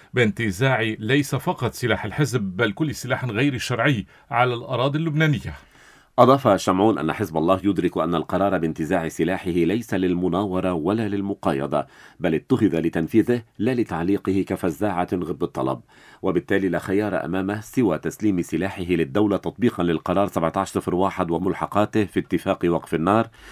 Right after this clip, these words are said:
Speaker 2: الذي وافق عليه بكامل إرادته والتزم بتنفيذ مضمونه من دون قيد أو شرط، ووقعت عليه حكومة تصريف الأعمال السابقة. من هنا التأكيد على أن كلام الأمين العام لحزب الله الشيخ نعيم قاسم عن استحالة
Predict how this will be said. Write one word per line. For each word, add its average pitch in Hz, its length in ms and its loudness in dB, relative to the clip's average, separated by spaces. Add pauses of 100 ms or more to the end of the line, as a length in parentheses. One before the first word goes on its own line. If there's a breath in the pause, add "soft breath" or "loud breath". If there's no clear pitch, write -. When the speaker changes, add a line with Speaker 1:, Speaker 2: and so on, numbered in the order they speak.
(260 loud breath)
Speaker 2:
الذي 107 320 4
وافق 117 400 0
عليه 92 440 2
بكامل 113 840 -2
إرادته 78 440 -2 (260 loud breath)
والتزم 85 480 -2
بتنفيذ 82 600 -2
مضمونه 90 520 0
من 85 140 -2
دون 101 220 2
قيد 87 400 0
أو 80 140 -4
شرط، 71 340 -4 (240 loud breath)
ووقعت 85 480 2
عليه 92 320 0
حكومة 104 360 0
تصريف 87 500 0
الأعمال 80 400 -2
السابقة. 71 760 -4 (480 loud breath)
من 113 100 6
هنا 147 180 4
التأكيد 104 440 0
على 87 160 2
أن 95 140 0
كلام 98 320 -2
الأمين 85 320 0
العام 82 280 -2
لحزب 82 300 -6
الله 90 260 0
الشيخ 82 260 -4
نعيم 78 260 -2
قاسم 110 480 -4
عن 76 140 -4
استحالة 95 440 -4